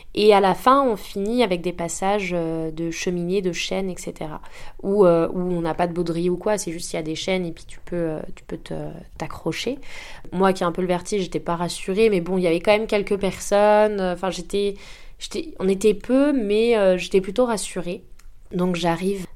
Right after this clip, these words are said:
j'arrive et je, je rencontre quelqu'un et du coup je,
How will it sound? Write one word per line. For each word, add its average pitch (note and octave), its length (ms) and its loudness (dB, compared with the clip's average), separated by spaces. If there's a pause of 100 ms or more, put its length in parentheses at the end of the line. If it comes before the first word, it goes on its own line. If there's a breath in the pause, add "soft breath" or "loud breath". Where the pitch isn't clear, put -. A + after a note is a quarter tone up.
j'arrive F#3 400 2
et G#3 60 6
je, E3 720 2
je D#3 240 -6
rencontre F3 340 -2
quelqu'un G3 300 -2
et G#3 80 2
du E3+ 100 -2
coup G3 120 -8
je, E3+ 600 0